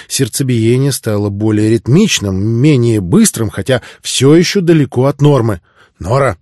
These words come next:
возьмите вон там одну из мисок и налейте в нее воды». Через секунду Нора вернулась от раковины и поставила миску на пол рядом с ветеринаром.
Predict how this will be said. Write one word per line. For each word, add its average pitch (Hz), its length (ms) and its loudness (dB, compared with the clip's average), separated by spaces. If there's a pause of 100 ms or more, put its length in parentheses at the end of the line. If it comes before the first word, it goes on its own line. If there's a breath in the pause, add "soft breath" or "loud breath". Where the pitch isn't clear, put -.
(600)
возьмите 101 600 -4
вон 120 180 -2
там 117 220 -2
одну 120 260 -2
из 104 200 -2
мисок 123 420 -4
и 143 40 -2
налейте 110 520 -2
в 151 60 0
нее 117 280 0
воды». 101 320 -2 (880)
Через 101 280 -6
секунду 104 440 -6
Нора 107 260 -4
вернулась 104 500 -4
от 95 140 -8
раковины 107 420 -4
и 101 40 -8
поставила 101 500 -6
миску 101 380 -6
на 104 200 -4
пол 107 180 -8
рядом 92 320 -6
с - 80 -14
ветеринаром. 90 560 -8